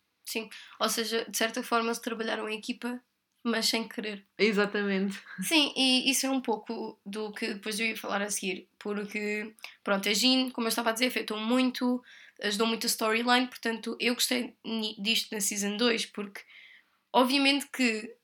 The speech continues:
Speaker 1: como as fo-, coisas ficaram na primeira season, ia haver história, mas é importante também haver mais desenvolvimento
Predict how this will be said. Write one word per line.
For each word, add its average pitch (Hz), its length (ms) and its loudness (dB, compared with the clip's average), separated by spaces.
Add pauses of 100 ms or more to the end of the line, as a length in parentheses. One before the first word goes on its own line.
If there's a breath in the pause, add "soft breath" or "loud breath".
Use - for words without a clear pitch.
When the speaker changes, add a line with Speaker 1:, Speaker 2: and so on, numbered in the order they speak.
(420)
Speaker 1:
como 277 240 4
as 240 120 6
fo-, - 220 -2
coisas 262 300 0
ficaram 220 320 2
na 226 200 0
primeira 233 340 0
season, 240 480 0
ia 240 220 8
haver 247 240 6
história, 175 540 -4
mas 208 200 -2
é 240 60 6
importante 254 640 0
também 262 300 2
haver 247 140 0
mais 254 260 2
desenvolvimento 254 760 0